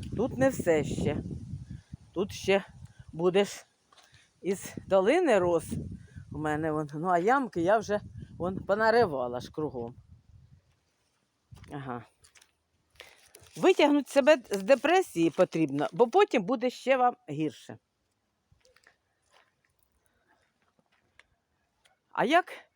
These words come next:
вийти вам з депресії, вам потрібно поставити собі якусь мету в житті. І йти до тієї мети.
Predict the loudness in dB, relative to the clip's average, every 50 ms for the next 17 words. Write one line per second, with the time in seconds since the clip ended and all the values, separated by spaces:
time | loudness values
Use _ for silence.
0 | _ _ _ _ -6 -2 0 0 2 2 0 2 4 4 4 4 2 -2 -2 -2
1 | 0 2 4 4 4 2 0 -2 -4 -2 -2 -4 -6 _ _ _ _ _ 2 4
2 | 4 2 0 -6 _ _ 2 2 2 4 4 2 4 4 2 0 0 -2 -6 _
3 | _ _ _ _ _ _ _ -20 -20 _ _ _ _ _ _ _ -2 -2 0 2
4 | 2 2 2 0 -2 -4 -4 -4 -2 0 2 2 2 2 0 -2 -4 -2 0 0
5 | 0 0 -2 -4 -6 -6 -6 -10 _ _ -10 -6 -6 -6 -6 -6 _ -14 -14 -14
6 | -14 _ _ -20 -20 -20 _ _ _ _ _ _ 0 2 2 4 6 8 8 8
7 | 6 4 0 0 0 0 0 -2 0 0 2 2 2 2 2 2 2 0 0 -4
8 | -6 -6